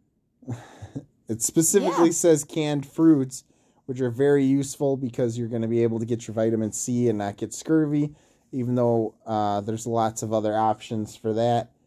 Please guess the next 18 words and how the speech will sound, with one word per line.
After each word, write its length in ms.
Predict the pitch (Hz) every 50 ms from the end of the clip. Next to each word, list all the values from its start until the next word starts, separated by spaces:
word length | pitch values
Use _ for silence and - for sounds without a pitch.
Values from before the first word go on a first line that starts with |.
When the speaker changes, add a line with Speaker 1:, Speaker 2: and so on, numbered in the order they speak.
| _ _ _ _ _ _
Speaker 1:
because, 760 | - 110 - - 120 107 101 95 98 92 - - - - - -
you 120 | 113 110
know, 160 | 104 101 95 87
pine, 560 | - - - 120 120 123 120 117 113 113 107
uh, 500 | - - 104 98 95 92 92 90 87 87 - _ _ _ _ _ _ _ _ _ _ _ _ _ _ _ _ _ _
so 180 | - - 156 160
there's 260 | 151 185 185 175 165 170
a 20 |
story 460 | 160 - - - 208 202 202 196 196
that 160 | 185 185 165
I 40 | 160 156
heard 200 | 165 151 151 143
a 60 | 131
long 260 | 131 120 127 135 135
time 320 | 131 - 135 120 117 113
ago 320 | 104 92 87 73 71 - - _ _ _ _ _ _ _ _ _ _ _ _ _ _ _ _ _ _ _ _ _ - - _ _ _ _ _
about 520 | 120 117 104 - 120 117 113 117 117 113 -
how 440 | 120 123 113 107 107 107 107 101